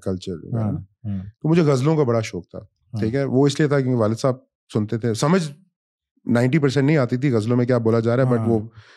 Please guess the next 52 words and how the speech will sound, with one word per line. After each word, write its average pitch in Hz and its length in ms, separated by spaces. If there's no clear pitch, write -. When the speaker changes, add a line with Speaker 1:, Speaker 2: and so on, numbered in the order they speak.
Speaker 1:
مزہ 127 200
آتا 90 220
تھا 85 140
Speaker 2:
ہاں۔ 107 220
Speaker 1:
سننے 101 260
میں۔ 87 100
Speaker 2:
ہاں۔ 101 200
Speaker 1:
تو 135 80
وہ 139 160
ایک 147 100
غزل 117 420
لگی 123 260
ہوئی 123 120
تھی، 143 180
یہ 127 260
غلام 113 380
نبی 120 140
کے 127 160
گھر 110 120
میں، 127 80
ان 127 80
کو 127 100
بھی 120 140
تھوڑا 117 200
فیمس 110 320
کرتے 110 240
ہیں - 20
اسٹوری 104 300
میں، 120 120
کیونکہ 110 200
ان 110 80
نے 107 80
اسٹوری 101 320
میں 101 80
بڑا 101 120
میرے 101 220
پہ 104 100
سین 110 140
ہوا 92 160
تھا 113 80
بعد 101 160
میں۔ 113 160
Speaker 2:
ہوں۔ 98 120
Speaker 1:
تو 139 300
وہ 135 140
لگی 131 200
ہوئی 143 120
تھی، 170 120
"تم 131 240
چلے 117 260
آؤ 113 180
کہ 113 140